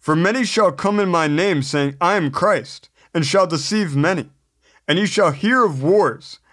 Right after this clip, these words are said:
and rumors of wars. See that ye be not troubled,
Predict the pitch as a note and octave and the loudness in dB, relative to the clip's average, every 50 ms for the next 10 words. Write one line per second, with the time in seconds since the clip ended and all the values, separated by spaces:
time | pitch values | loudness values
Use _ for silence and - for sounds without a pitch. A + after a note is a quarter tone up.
0 | _ _ E3+ D#3+ D#3 D3+ D#3+ G3+ A#3+ A#3 A3 F#3+ E3 B2+ C3 B2 B2 C3 B2+ A#2 | _ _ 0 0 2 2 2 2 2 4 2 2 2 0 -4 -6 -4 -4 -4 -4
1 | G2+ - - - - - _ _ _ _ _ - - - - A3 C#4 C4 C4 B3 | -6 -8 -14 -20 -20 -20 _ _ _ _ _ -14 -8 -2 0 0 2 2 2 2
2 | - - G#3+ G#3+ E3+ C#3+ F3+ G3+ G#3+ G#3 G3+ G3 F3+ D3+ C3+ - - G3 G#3 E3 | 0 0 -2 -4 -4 -2 -2 0 2 2 2 2 0 -2 -2 -2 0 0 0 0
3 | C#3 G#2+ - - _ | -4 -8 -12 -16 _